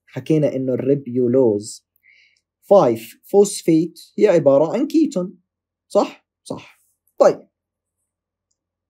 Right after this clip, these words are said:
نتج عندي ثلاثة منها. يعني دخلت ثلاثة جلوكوز سكس فوسفيت، راح ينتج عندي ثلاثة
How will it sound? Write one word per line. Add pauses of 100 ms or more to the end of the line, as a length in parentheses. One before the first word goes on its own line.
(360)
نتج
عندي
ثلاثة
منها. (1040)
يعني
دخلت
ثلاثة
جلوكوز
سكس
فوسفيت،
راح
ينتج
عندي
ثلاثة